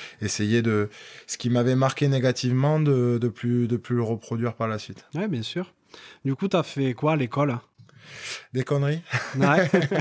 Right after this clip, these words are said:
Speaker 1: <laughs> J'en ai fait pas mal. Euh, non, à l'école, je me suis fait surtout de très bons copains.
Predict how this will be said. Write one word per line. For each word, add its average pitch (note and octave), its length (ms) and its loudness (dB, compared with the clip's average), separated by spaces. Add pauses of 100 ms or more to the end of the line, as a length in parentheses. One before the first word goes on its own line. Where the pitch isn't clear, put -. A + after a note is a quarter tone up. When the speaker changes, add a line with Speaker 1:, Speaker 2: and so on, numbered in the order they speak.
Speaker 1:
<laughs> - 420 -4
J'en D3 240 2
ai D3+ 100 0
fait D3 180 0
pas C3+ 160 0
mal. D#3 260 0 (240)
Euh, C3 840 0
non, C#3 200 2
à D#3 80 2
l'école, D3 320 2
je C3+ 100 -2
me C#3 80 0
suis A#2+ 160 -6
fait C3 200 -4
surtout D3 340 -4
de C#3 100 0
très - 240 -4
bons C#3+ 180 0
copains. D3+ 420 0